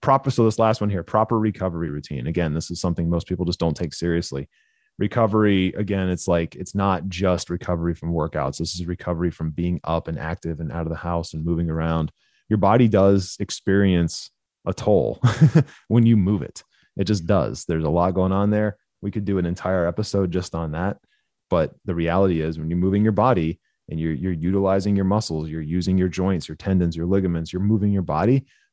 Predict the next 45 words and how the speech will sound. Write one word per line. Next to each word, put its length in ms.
you 80
need 140
to 80
recover 420
properly, 600
which 160
means 240
the 80
right 240
amount 220
of 60
downtime, 400
the 80
right 180
amount 200
of 60
sleep, 440
good 180
quality, 480
deep 260
sleep, 400
um, 420
a, 380
a, 240
like, 140
a 40
real 180
good 180
focus 420
on 120
your 80
circadian 600
rhythm. 440
And, 140
you 80
know, 80
there's, 520
there's 220
cortisol 480
management 420
that 100
comes 220
with 120
that. 280
I, 160